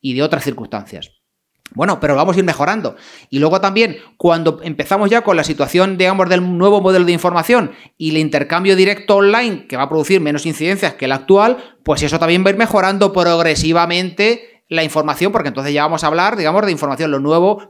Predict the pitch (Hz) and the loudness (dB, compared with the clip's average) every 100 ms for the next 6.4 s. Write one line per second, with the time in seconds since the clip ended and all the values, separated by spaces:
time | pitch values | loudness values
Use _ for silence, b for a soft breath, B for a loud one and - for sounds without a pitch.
0 | 147 147 147 143 127 127 123 123 139 208 | -2 -2 0 0 2 2 2 2 2 2
1 | 233 226 214 220 - - 123 123 - 147 | 0 2 0 -2 -8 -12 -8 -8 -4 -2
2 | 160 160 175 151 135 151 143 185 196 B | -2 -2 -4 -2 0 0 0 -2 -4 B
3 | - 147 143 135 113 - - - _ - | -6 -6 -2 -4 -4 -8 -14 -16 _ -14
4 | 120 151 120 98 b b b b - 135 | -6 -4 -4 -10 b b b b -6 -2
5 | 135 131 135 135 - _ 147 127 131 127 | 0 0 -2 -4 -8 _ -8 -6 -4 -2
6 | 151 190 131 | 0 0 -4